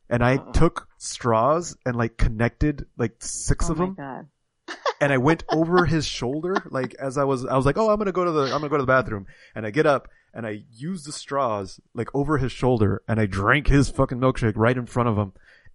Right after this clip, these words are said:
Speaker 1: Everybody was laughing. He was telling a story and didn't notice. It was, it was a riot.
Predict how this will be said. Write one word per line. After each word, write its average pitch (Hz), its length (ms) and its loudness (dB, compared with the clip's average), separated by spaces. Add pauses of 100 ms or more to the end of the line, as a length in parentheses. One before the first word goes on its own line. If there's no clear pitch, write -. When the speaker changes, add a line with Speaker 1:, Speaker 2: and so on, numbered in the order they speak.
Speaker 1:
Everybody 147 340 2
was 123 160 2
laughing. 117 380 2
He 151 200 -6
was 160 140 0
telling 139 260 0
a 113 60 2
story 117 400 2
and 110 140 -2
didn't 110 240 -2
notice. 107 440 0 (540)
It 113 60 0
was, 101 160 0
it 113 100 0
was 107 80 4
a 98 60 2
riot. 92 320 0